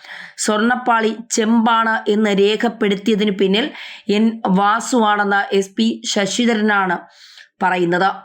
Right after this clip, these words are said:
വാസുവിൻ്റെ മൊഴി രേഖപ്പെടുത്തിയിട്ടുമുണ്ട്. വാസുവിൻ്റെ പി എ സുധീഷ് കുമാറിനെ ചോദ്യം ചെയ്തതിന് പിന്നാലെയായിരുന്നു എൻ വാസുവിനെ കസ്റ്റഡിയിലെടുത്തതും പിന്നീട് ചോദ്യം ചെയ്തതും. സി പി എം കേന്ദ്രങ്ങളുടെ ഏറ്റവും അടുത്ത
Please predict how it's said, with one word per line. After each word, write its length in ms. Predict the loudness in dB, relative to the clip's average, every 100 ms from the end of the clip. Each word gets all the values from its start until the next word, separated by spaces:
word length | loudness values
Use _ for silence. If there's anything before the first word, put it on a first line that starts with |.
| 0
വാസുവിൻ്റെ 540 | 0 0 -2 0 2 2
മൊഴി 220 | 2 2 0 0 2
രേഖപ്പെടുത്തിയിട്ടുമുണ്ട്. 1000 | 2 0 -2 -2 -2 -2 0 2 2 0 -6 -18 -10 -2
വാസുവിൻ്റെ 520 | -2 -2 2 2 2 0
പി 100 | 0 2 2
എ 40 | 0
സുധീഷ് 440 | 0 2 2 0 0
കുമാറിനെ 400 | 2 2 2 0 0 0
ചോദ്യം 360 | 2 2 2 2
ചെയ്തതിന് 380 | 2 2 2 0 0
പിന്നാലെയായിരുന്നു 840 | 0 0 0 0 0 0 0 0 0 -4 -16 -10 -2 0
എൻ 80 | 0 2 2
വാസുവിനെ 640 | 2 2 0 0 2 2 0 -2
കസ്റ്റഡിയിലെടുത്തതും 880 | -4 -2 0 0 2 0 0 0 0 0
പിന്നീട് 300 | 0 2 0 0 0
ചോദ്യം 380 | 2 2 0 0 0
ചെയ്തതും. 360 | 0 0 -4 -8 -20 -20 -20 _ -2
സി 100 | -2 0
പി 80 | 0
എം 60 | 0 0
കേന്ദ്രങ്ങളുടെ 600 | 0 2 0 2 2 0 0
ഏറ്റവും 300 | -2 2 0 0 -4
അടുത്ത 340 | -2 -2 -4